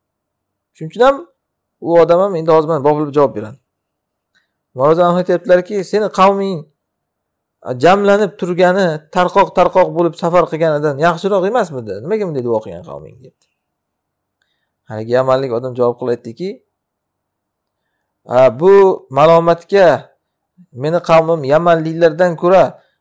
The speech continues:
o'zingizni qavmingiz qurayshliklar haqliroq unda", degan.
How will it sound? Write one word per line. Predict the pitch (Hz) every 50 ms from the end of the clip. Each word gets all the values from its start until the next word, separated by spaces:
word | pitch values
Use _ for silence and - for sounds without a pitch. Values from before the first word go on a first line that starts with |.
| _ _
o'zingizni | - 143 151 147 151 151 151 156 151 160 165 160 - -
qavmingiz | 147 151 156 156 156 156 151 151 135 - _ -
qurayshliklar | - 151 156 160 156 147 160 156 147 147 143 135 127 123 131
haqliroq | 131 120 - 123 131 139 170 190 269
unda", | 320 320 - 104
degan. | 73 58 - -